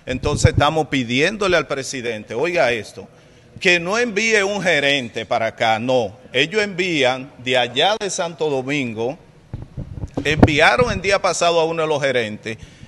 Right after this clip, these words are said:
y ese gerente vino aquí, le dio boche a todo el mundo, le habló mal a la gobernadora, le habló mal a todas las autoridades y volvió y se fue. Ahora, ustedes preguntan,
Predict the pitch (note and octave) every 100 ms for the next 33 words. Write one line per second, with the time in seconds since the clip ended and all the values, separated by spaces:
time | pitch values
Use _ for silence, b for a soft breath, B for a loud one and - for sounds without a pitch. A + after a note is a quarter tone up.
0 | B C3+ C#3 G3 G#3+ G3 F3 F3 F3 D#3
1 | D#3+ D#3 C3 C#3 B2+ B2 C3+ D#3 C#3+ D#3+
2 | D#3 D3 A#2+ C3+ C3+ A#2+ A#2 A2+ A#2 A#2
3 | A#2 C3+ C#3 C3+ C3+ C3 B2 A#2 A#2+ A#2+
4 | A#2 A#2 B2 C#3 C#3 C3+ - B B -
5 | B2+ B2+ B2 C#3 C#3 C3+ C3+ B2+ - B2+
6 | B2+ B2 A2+ A#2+ A2+ A#2+ A#2+ B2+ C#3 C#3
7 | - - C3+ B2 A#2 B2 C3 A#2+ B2 -
8 | G#2+ G2+ - C3+ C#3+ D3 A#2+ F#2 B B
9 | B B - C#3+ D#3 G3 G3 G3 E3+ D3
10 | A#2+ C3 A2+ G2 G2+